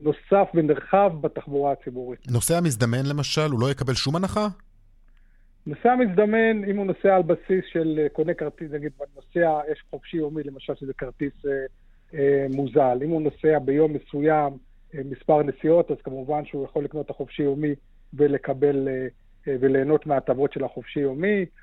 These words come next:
Speaker 1: אם, אה, הוא עושה מעברים במשך, אה,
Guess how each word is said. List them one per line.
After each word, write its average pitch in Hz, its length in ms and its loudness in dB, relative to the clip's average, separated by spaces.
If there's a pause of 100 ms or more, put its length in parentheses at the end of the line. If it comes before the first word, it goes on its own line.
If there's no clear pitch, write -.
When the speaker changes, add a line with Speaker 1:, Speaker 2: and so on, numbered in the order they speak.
(280)
Speaker 1:
אם, 165 260 4
אה, 147 360 4 (100)
הוא 147 180 -4
עושה 156 220 2
מעברים 143 640 2
במשך, 139 640 -6
אה, 135 240 -2